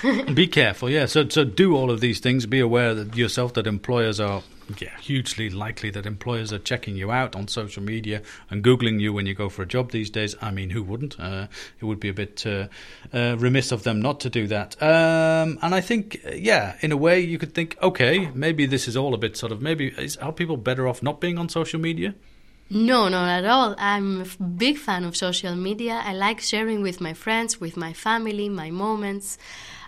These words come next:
Speaker 1: I like, um, uh, checking out my friends, what they're doing, if they're happy. And I think it, um, also, uh,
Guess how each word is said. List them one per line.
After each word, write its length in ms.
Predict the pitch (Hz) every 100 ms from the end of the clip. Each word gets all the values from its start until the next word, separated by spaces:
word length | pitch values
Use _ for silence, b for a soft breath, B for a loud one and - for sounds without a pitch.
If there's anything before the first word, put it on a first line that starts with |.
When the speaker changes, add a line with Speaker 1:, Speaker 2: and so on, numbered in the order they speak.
| -
Speaker 1:
I 60 | 202
like, 460 | 190 190 196 -
um, 840 | 196 175 170 170 170 170 160 160 156 -
uh, 320 | 170 151 151 107 -
checking 480 | 214 214 208 185
out 360 | 180 185 190 185
my 200 | 170 160
friends, 500 | - - 220 214 -
what 140 | 180
they're 100 | 170
doing, 460 | 170 175 240 226 208
if 100 | 175
they're 160 | 180 175
happy. 640 | 185 233 240 226 214 220 B B B B -
And 120 | 220 208
I 100 | 202
think 320 | 226 233 226 208
it, 260 | 202 202 202
um, 640 | 196 190 185 185 180 180 -
also, 640 | 202 214 - 196 185 190 B B B B 190
uh, 260 | 185 185